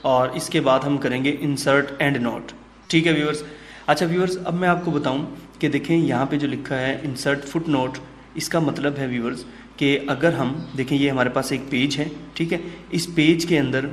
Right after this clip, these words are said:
for example देखिए जैसे मैंने लिखा है एसक्यूएल, ठीक है, एसक्यूएल ये किस चीज़ का मुखफ़फ़ है? अगर इसकी मैं detail देना चाहूँ viewers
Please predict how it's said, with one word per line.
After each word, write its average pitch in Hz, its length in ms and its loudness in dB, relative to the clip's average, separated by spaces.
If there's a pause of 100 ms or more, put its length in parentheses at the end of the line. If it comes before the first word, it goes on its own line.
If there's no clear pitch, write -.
for 143 180 6
example 139 480 0 (180)
देखिए 139 220 -2
जैसे 135 220 0
मैंने 143 160 4
लिखा 135 280 -2
है 147 140 -2
एसक्यूएल, - 380 -4 (280)
ठीक 170 180 0
है, 170 80 0 (340)
एसक्यूएल 131 460 -2 (240)
ये 180 80 0
किस 190 240 -2
चीज़ 175 200 -2
का 170 100 2
मुखफ़फ़ 135 520 -2
है? 120 60 -10 (280)
अगर 143 200 2
इसकी 170 240 4
मैं 180 160 2
detail 139 340 4
देना 156 240 6
चाहूँ 139 280 2
viewers 135 300 0